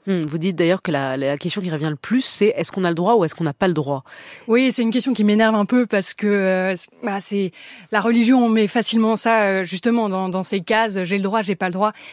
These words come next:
Speaker 2: Et moi, je veux ouvrir ça parce qu'en fait, c'est bien plus que ça.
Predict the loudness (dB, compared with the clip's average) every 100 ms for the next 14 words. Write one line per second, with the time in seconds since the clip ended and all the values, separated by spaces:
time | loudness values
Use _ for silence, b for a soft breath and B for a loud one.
0 | B -4 0 0 -2 -4 -2 0 0 0
1 | -2 -2 -2 -2 -8 -6 -6 -6 B B
2 | B B -10 -6 -2 0 0 0 -2 -4
3 | -4 -4 -2 -4